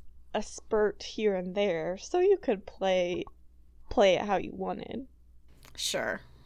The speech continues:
Speaker 2: But it was perhaps a bit too convenient and a bit too much power to proceed with.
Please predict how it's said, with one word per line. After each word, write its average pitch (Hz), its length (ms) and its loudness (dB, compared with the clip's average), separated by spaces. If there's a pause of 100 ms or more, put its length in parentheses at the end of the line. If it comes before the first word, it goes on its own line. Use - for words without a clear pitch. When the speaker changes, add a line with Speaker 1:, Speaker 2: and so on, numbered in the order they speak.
(760)
Speaker 2:
But 220 100 2
it 202 80 6
was 220 480 6 (1160)
perhaps 233 380 6
a 214 60 4
bit 220 220 4
too 226 200 4
convenient 175 680 0
and 175 60 -2
a 170 60 -4
bit 190 200 6
too 220 160 2
much 160 220 0
power 156 460 6
to 147 280 -2 (160)
proceed 170 580 2
with. 135 500 0